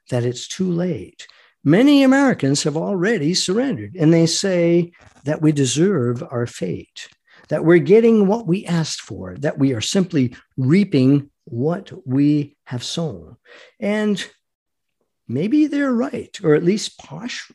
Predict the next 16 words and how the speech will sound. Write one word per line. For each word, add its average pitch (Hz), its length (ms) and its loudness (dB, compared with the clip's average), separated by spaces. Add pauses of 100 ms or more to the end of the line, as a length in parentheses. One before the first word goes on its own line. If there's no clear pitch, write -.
partially, 156 760 -8
this - 240 -4
may 170 200 -2
be 226 200 -2
true. - 420 -10 (840)
But 185 160 0
it's 180 220 0
never 160 760 0
too 185 220 -4
late 180 400 -4 (220)
to 160 120 -6
repent, 151 720 -8 (320)
to 165 140 0
change 233 580 0
our 180 300 -2
minds, 143 760 -4